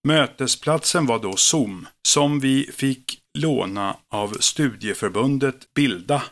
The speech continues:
för att testa och där deltagarna kopplade upp sig via länk eller ringde in från telefon. Temat var hopp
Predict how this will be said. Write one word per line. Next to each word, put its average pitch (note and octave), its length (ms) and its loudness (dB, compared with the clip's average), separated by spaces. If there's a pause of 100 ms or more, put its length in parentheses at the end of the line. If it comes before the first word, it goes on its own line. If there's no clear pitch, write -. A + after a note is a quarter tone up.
(100)
för D3 260 2
att C#3+ 320 -2
testa G2 600 0 (120)
och C#3+ 140 2
där C#3+ 440 2 (240)
deltagarna C#3 1080 0
kopplade D#3 540 -2
upp - 340 -4
sig A2 400 0 (240)
via F#2+ 440 -2 (100)
länk D3 600 -2
eller C#3 460 2 (100)
ringde A#2+ 600 -2
in F#2+ 340 -6
från F2 340 -8 (180)
telefon. G2+ 580 -2 (100)
Temat D#3 500 2
var A#2+ 260 0
hopp - 240 0